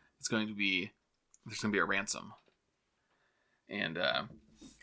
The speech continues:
he says that kidnappers very rarely turn over the kidnapped after getting paid. So Artemis is like, "Well, I'll have to come up with a plan."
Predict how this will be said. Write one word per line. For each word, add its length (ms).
he 60
says 180
that 380
kidnappers 640
very 260
rarely 460
turn 240
over 160
the 80
kidnapped 420
after 180
getting 240
paid. 380
So 200
Artemis 340
is 100
like, 200
"Well, 380
I'll 140
have 200
to 380
come 200
up 120
with 140
a 40
plan." 440